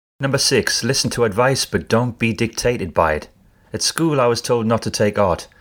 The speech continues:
My teacher said I just wasn't good enough. I'd be better off getting an apprenticeship in the shipyards.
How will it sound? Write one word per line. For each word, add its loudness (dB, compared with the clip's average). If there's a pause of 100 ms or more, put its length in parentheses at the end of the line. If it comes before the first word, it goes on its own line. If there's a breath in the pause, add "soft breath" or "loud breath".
(140 soft breath)
My -4
teacher -4
said 2
I 4
just -6
wasn't -2
good 0
enough. 0 (240 loud breath)
I'd 0
be 0
better 0
off 0
getting 0
an -4
apprenticeship -2
in -4
the 0
shipyards. -2